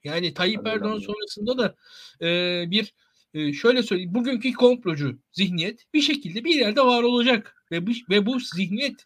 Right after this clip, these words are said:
Speaker 1: e, gelecek iktidarı da çok sıkıştıracaktır. Ben hatta hep örneğim şu, hatırlayalım.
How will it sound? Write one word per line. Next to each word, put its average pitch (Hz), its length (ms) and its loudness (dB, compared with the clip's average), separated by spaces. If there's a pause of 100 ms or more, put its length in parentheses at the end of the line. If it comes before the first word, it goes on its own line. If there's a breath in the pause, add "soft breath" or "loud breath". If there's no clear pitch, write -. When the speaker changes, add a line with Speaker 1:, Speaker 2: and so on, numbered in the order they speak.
Speaker 1:
e, 160 60 -2 (840 loud breath)
gelecek 190 460 4
iktidarı 226 420 0
da 285 80 2
çok 214 200 -2
sıkıştıracaktır. 208 760 0 (140)
Ben 196 220 2 (240 soft breath)
hatta 196 320 0 (100)
hep 285 220 6
örneğim 196 380 4
şu, 233 280 -10 (360)
hatırlayalım. 196 580 -4